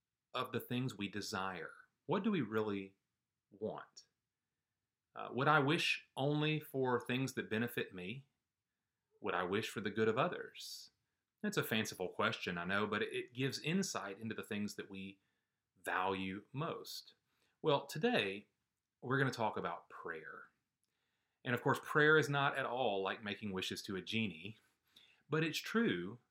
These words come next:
that how we pray, what we pray for, gives insight into our hearts,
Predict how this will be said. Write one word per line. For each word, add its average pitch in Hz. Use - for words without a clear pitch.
that 120
how 185
we 190
pray, 92
what 123
we 165
pray 92
for, 82
gives 107
insight 104
into 120
our 135
hearts, -